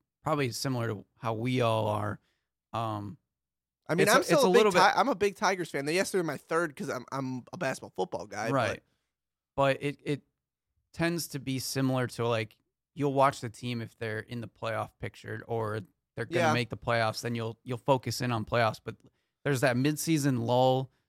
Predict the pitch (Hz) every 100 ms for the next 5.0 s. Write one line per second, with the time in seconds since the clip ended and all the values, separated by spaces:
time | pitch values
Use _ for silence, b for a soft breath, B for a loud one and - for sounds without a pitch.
0 | _ - 110 127 135 135 - 139 135 127
1 | 131 139 131 107 113 107 - _ _ -
2 | 135 131 143 135 127 - 131 120 123 117
3 | 123 120 - _ _ _ _ _ 135 127
4 | - - _ _ _ _ - 107 101 98